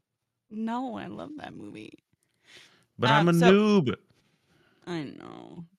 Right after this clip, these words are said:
Speaker 1: This movie was an hour and fifty-two minutes, which, according to Jack's new rule, does not pass
Speaker 2: What?
Speaker 1: the test,
Speaker 2: It's not a
Speaker 1: but
Speaker 2: new
Speaker 1: I think
Speaker 2: rule.
Speaker 1: it will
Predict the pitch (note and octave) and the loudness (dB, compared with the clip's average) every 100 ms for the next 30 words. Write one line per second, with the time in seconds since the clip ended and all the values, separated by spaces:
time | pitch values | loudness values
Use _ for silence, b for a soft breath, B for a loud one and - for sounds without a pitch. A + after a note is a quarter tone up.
0 | - F#3+ G3 G#3 G#3+ G#3 F#3+ F3+ - F3+ | -10 -8 -6 -4 -2 -2 -2 -2 -6 -2
1 | E3+ F#3 G#3 G3+ G3 G#3 G3+ F#3+ G#3+ G3 | 2 2 2 -4 -6 -10 -10 -10 -8 -6
2 | F3+ F3 F3 - F#3+ F#3 G3 A3+ A3+ A3 | -4 -6 -8 -10 -8 -8 -4 0 0 0
3 | A3 F#3+ G3 G3 - D#3+ E3 C#4+ F#4+ C4+ | -4 -2 -2 -2 -6 -4 2 4 4 2
4 | G#3+ F3+ E3 D#3+ F#3+ - _ G3+ F#3 F#3+ | 0 2 2 -2 -4 -10 _ -8 -6 -2
5 | A3 - F3 E3 - D3+ D3+ C#3 D3+ - | -2 -2 0 0 0 -6 -6 -8 -8 -8
6 | F4+ G4 E4+ F#4+ F4+ G4 G4 A3 - - | 0 2 4 4 4 6 4 2 0 -8